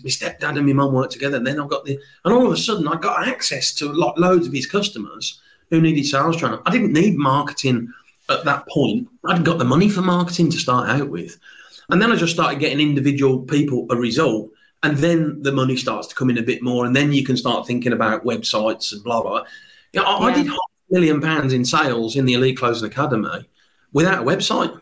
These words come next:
Speaker 2: We always say that. We didn't have a website for ages, did we? It was like, on the to-do list, because it's right. It's 'cause so many people, they wanna buy from us, and that one of their ex-, excuses, I'm calling it, not a reason,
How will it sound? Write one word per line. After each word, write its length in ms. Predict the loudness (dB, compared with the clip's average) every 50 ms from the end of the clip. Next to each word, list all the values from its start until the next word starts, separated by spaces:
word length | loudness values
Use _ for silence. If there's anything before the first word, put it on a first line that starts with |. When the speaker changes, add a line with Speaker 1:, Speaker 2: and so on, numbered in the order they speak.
| _ 2
Speaker 2:
We 140 | 4 4
always 220 | 4 4 2 0 0
say 140 | 0 0 0
that. 160 | 0 0 0
We 120 | 0 0
didn't 140 | 0 0 0
have 100 | 0 0
a 40 | 0
website 400 | -2 -2 -2 -2 -2 -2 -2 0
for 100 | 0 0
ages, 280 | 0 0 0 -2 -4 -2
did 160 | -2 -4 -2
we? 100 | 0 -2
It 140 | -2 -2 -4 -8 -16 -20 -20 -20 -20 -8 -6
was 140 | -2 0 2
like, 300 | 2 2 2 0 -2 -6 -14 -18 -18 _ _ _ _
on 200 | 2 2 2 0
the 80 | -2
to-do 340 | -2 -4 -2 2 2 2 4
list, 400 | 2 0 0 -2 -4 -10 -8 -6
because 260 | -4 0 2 2 4
it's 160 | 4 2 2 0
right. 140 | 0 0
It's 80 | 0 -4
'cause 160 | -6 -6 0
so 160 | 2 2 2
many 140 | 4 2 2
people, 260 | 2 0 0 0 0
they 120 | 0 0 2
wanna 180 | 2 2 2
buy 180 | 2 2 0 0
from 180 | 0 -4 -4 -2
us, 280 | 0 0 -2 -2 -2
and 280 | -2 -2 -2 -4 -2 0
that 180 | 2 2 2 2
one 180 | 2 2 2
of 60 | 4 2
their 100 | 2 0
ex-, 240 | 0 -4 -10 -16 -12 -6
excuses, 760 | -4 -4 -4 -6 -10 -6 -6 -6 -6 -4 -4 -4 -2 -2
I'm 140 | -2 -4 -2
calling 200 | -2 -2 -2 -2
it, 120 | -2 -2 -2
not 160 | -2 -2 0
a 20 |
reason, 300 | 0 -2 0 -2 -4 -6